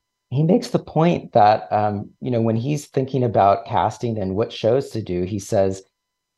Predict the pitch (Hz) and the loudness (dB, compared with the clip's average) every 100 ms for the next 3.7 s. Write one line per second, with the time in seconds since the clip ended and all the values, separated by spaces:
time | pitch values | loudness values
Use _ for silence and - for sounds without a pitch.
0 | _ _ 104 - 104 - - 120 - 90 | _ _ -8 -4 -6 -6 -2 -2 -2 -4
1 | 85 90 - _ _ _ _ _ _ - | -4 -6 -10 _ _ _ _ _ _ -4
2 | 127 131 117 110 107 - - 110 110 117 | -2 2 6 6 6 2 0 0 2 2
3 | 127 - 156 147 156 156 | 2 2 0 2 2 0